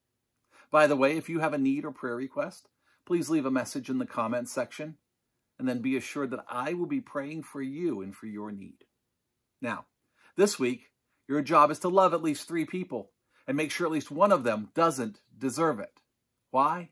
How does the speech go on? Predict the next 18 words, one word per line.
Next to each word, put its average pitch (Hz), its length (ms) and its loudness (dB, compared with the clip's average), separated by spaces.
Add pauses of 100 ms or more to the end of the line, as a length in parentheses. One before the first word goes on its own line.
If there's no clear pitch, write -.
(580)
Because 131 240 -2
everyone 147 500 0
needs 156 360 -6
love, 135 560 0
and 123 100 -4
everyone 123 340 0
needs 127 260 -2
to 131 100 -6
know 131 280 0 (260)
that 156 260 -2
God 180 420 2
loves 110 300 0
them 92 280 -8 (140)
no 151 480 2 (260)
matter 107 560 -2 (360)
what, 113 300 -2 (540)
right? 131 280 -6 (760)
Remember, 139 460 -2